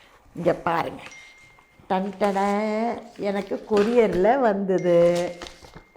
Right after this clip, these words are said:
ராமருடைய அக்ஷதை, அப்புறம் அவருடைய படம், கோயிலுடைய படம் எல்லாம் வந்தது.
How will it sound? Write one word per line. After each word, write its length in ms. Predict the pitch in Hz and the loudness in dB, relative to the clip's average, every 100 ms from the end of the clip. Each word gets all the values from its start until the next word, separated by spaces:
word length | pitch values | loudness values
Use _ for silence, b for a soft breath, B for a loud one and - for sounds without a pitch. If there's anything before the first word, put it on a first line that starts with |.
| - | -2
ராமருடைய 920 | 170 190 220 202 170 160 160 180 294 - - - _ _ _ _ _ _ - _ | 0 2 4 2 2 0 0 2 0 -2 -16 -20 _ _ _ _ _ _ -20 _
அக்ஷதை, 880 | - 160 - 196 185 170 170 175 185 - - - - - - - - | -10 -10 -2 0 2 2 2 2 -2 -6 -20 -20 -20 -20 -20 -20 -18
அப்புறம் 380 | 160 220 240 285 - - - - - - - - - - - _ - - - - | -8 2 2 2 -8 -18 -20 -20 -20 -20 -20 -20 -20 -20 -20 _ -20 -18 -16 -12
அவருடைய 800 | - 175 196 202 180 180 202 294 - - - _ _ _ _ _ _ _ _ _ | -4 -2 2 2 2 0 0 0 -4 -18 -20 _ _ _ _ _ _ _ _ _
படம், 720 | 196 190 196 185 175 175 180 - - _ _ _ - _ 202 | 2 4 4 2 -2 -6 -10 -16 -20 _ _ _ -20 _ 2
கோயிலுடைய 680 | 220 226 180 156 156 151 | 6 8 6 2 0 -4
படம் 560 | - 160 165 160 156 160 160 - | -4 -2 0 -2 -4 -8 -12 -18
எல்லாம் 320 | - 170 185 160 | -8 -2 0 0
வந்தது. 300 | 143 139 | -4 -10